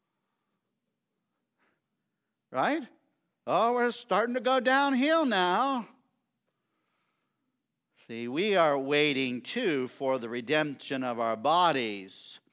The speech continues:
"For we were saved in this hope." Just as creation has hope that God will lift the curse, we are saved in this hope that God is gonna transform our bodies when Jesus comes back again.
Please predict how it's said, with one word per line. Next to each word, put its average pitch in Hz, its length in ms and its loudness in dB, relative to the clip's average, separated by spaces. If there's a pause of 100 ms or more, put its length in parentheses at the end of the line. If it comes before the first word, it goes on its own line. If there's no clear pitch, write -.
(400)
"For 147 200 0
we 190 240 2
were 196 220 2
saved 220 600 2
in 202 200 2
this 196 300 2
hope." 170 420 2 (180)
Just 185 300 -2
as 202 160 0
creation 196 720 0
has 190 260 2
hope 185 320 0
that 180 160 -6
God 175 300 4
will 190 80 -4
lift 185 220 -2
the 175 100 -6
curse, 165 400 0 (260)
we 180 240 2
are 180 100 2
saved 156 640 2
in 151 140 2
this 147 240 0
hope 147 320 -2 (160)
that 127 200 -4
God 147 360 4
is 131 160 -6
gonna 139 260 0
transform 139 880 -2
our 123 160 2
bodies 117 640 0
when 113 200 -10
Jesus 113 420 -10
comes 113 240 -12
back 110 280 -6
again. 101 640 -12